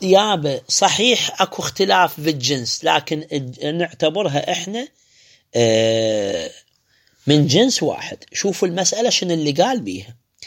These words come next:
"تعتبر الحنطة والشعير من جنس واحد في باب الربا". أول شي سؤال،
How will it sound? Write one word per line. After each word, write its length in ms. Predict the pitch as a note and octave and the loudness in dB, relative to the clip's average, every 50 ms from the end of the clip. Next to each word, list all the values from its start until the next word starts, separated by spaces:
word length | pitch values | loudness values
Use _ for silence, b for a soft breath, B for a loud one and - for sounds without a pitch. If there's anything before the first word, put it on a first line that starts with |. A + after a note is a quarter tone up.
| B B B B B B B B B B B - | B B B B B B B B B B B 2
"تعتبر 800 | - C4+ E4 D4 - E3+ - - F#3+ E3 C3 B2 A2+ G#2 - - _ _ - | 6 6 6 6 4 -2 2 4 6 6 6 4 0 -2 -4 -10 _ _ 4
الحنطة 760 | D#3+ E3+ F3 D3+ - - - A#3 A#3 G#3+ E3 - B2+ G#2 F#2 - _ _ _ _ _ _ _ - | 4 4 4 2 -2 0 0 0 0 0 -2 -6 -8 -10 -10 -12 _ _ _ _ _ _ _ -6
والشعير 1000 | - E3 G3+ A#3 A3+ - - - C4 B3+ A#3+ - B3 B3+ C4 C4+ C#4 C#4+ C#4+ C#4+ | 0 2 4 6 6 4 4 6 6 6 6 6 4 4 4 4 2 2 2 2
من 280 | C4 G#3 F#3+ F#3 E3+ | 0 0 0 0 -2
جنس 400 | D#3 C#3+ G#3 B3+ D#4+ E4+ - - | -2 -2 -2 0 2 2 2 2
واحد 440 | A3 F3 B2+ - - - - - - - - - _ _ _ _ | 2 0 -2 -2 -6 -8 -8 -8 -10 -12 -14 -20 _ _ _ _
في 280 | _ - - F3 F3 F3 | _ -4 0 2 2 2
باب 500 | D#3+ D#3+ G3 A3+ C4 C#4+ E4 F4+ E4+ - - - - - | 4 4 4 4 4 4 2 2 0 -2 -14 -8 2 4
الربا". 480 | D#3+ D3+ C3+ B2 B2 A2+ F#2+ F#2 F2 F#2 _ _ _ _ _ b b b b b b b b b b b - | 6 6 6 4 -2 -4 -4 -8 -14 -16 _ _ _ _ _ b b b b b b b b b b b 4
أول 320 | A3+ B3 C4 C4+ C4 A3+ | 6 6 10 8 8 8
شي 200 | - - C4 D4 | 6 2 0 0
سؤال، 460 | - - G#3+ - - B2 A2+ G#2 G2+ | 2 2 0 2 2 0 -2 -2 -6